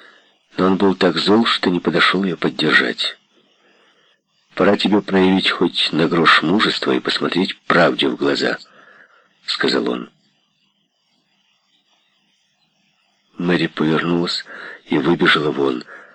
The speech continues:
Почти сразу до него донеслись из спальни её рыдания. Но он не пошёл к ней. Он налил себе виски с содовой,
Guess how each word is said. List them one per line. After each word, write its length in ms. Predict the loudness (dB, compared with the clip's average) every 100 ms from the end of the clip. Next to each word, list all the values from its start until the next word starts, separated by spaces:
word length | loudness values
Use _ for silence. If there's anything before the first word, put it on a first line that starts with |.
| _ _ _ _ _ _ _
Почти 380 | -4 -2 0 -2
сразу 520 | 0 2 2 2 0
до 200 | 0 -2
него 460 | -2 -2 -2 -2 -2
донеслись 640 | -2 -4 -4 -2 -4 -4
из 120 | -6
спальни 640 | -6 -8 -6 0 0 -2 -4
её 240 | -4 -2
рыдания. 580 | -2 -4 -6 -8 -12 -14 -20 -20 _ _ _ _ _ _ _ _ _ _ -8
Но 140 | 0 2
он 120 | 2
не 80 | 2
пошёл 420 | 2 0 0 -4
к 140 | -10
ней. 320 | -10 -8 -10 -14 _ _ _ _ _ _ _ _ _ _ _ _ _
Он 220 | 0 4
налил 300 | 6 6 4
себе 300 | 2 -2 0
виски 340 | 2 2 0 -4
с 100 | -4
содовой, 720 | -2 0 0 0 0 -2